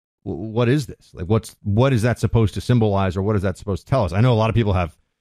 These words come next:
they throw out all these answers. "Oh, diversity is our strength." Yeah, but just put that aside, even the politics of it for a moment, to people like it because they like the politics. The reality of it as a piece of artwork, uh, Hamilton is trash. It's just not good.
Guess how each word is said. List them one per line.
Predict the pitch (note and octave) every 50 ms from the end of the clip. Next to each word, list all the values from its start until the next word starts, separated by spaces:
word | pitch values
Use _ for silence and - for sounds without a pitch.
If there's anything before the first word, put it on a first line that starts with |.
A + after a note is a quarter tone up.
| _
they | - A2+
throw | G#2 - A#2 A2+
out | G#2+ G2+
all | G#2 G2+
these | F#2 G2 E2+ -
answers. | A2+ A2 G#2+ F#2+ F#2 -
"Oh, | G#3+ A#3+ A#3 A3
diversity | G3 G3+ F#3+ G#3+ A3+ - - G#3+
is | G#3 F#3+
our | F#3 F3
strength." | E3 - - G3+ F#3+ E3+ C3 - - - - - _ _ _ _ _ _ _ _ _ _ _ _ _
Yeah, | C#3+ D#3+ D3 A#2 G2 - - _ -
but | C#3 -
just | - F#3
put | - - C3+ -
that | A2 A2 B2+ D3
aside, | - - E3+ E3 E3+ F3 E3 - -
even | C3+ C3 A#2+ A#2+
the | G#2+
politics | - G#2 G2+ G#2+ A2 A2+ - B2+ - -
of | B2 B2
it | A2+
for | - B2 B2+
a |
moment, | B2+ B2+ B2 B2 C3 B2 -
to | - - A2+ G#2 G2 F#2+ F2+ - _ _ _ _ _ -
people | F#3+ G#3 - F3 B2+ G#2
like | G#2+ C3 E3 F#3+ F#3+ - D3
it | A2 -
because | A#2 G#2 - A#2+ G#2 F2+
they | A2 G#2+
like | G#2 G2+ F#2
the | - E2+
politics. | - C3+ C#3+ C#3 B2+ A2+ - F#2+ E2+ - -
The | G2 A#2
reality | B2+ A#2+ A#2 A2+ B2 D3+ G#3 C4 B3 F#3 C#3+ A#2+
of | A2 G#2+
it | -
as | - G2+ F2
a | G2
piece | - - B2 G#2 -
of | F2
artwork, | E2+ G2+ C3 C#3+ A#2 G2 F2+ F2 E2+ - _
uh, | - F#2 F2 F2 F2+
Hamilton | F2+ A#2 C3+ C#3 - - A2
is | G2+ F2+
trash. | - - - B2+ F#2+ - - - - - _ _ _ _ _ _ _ _ _ _ _ _ -
It's | - -
just | G3 F3 -
not | D#3 C3 G2+ E2+
good. | - B2+ C3 B2 F#2+ - - -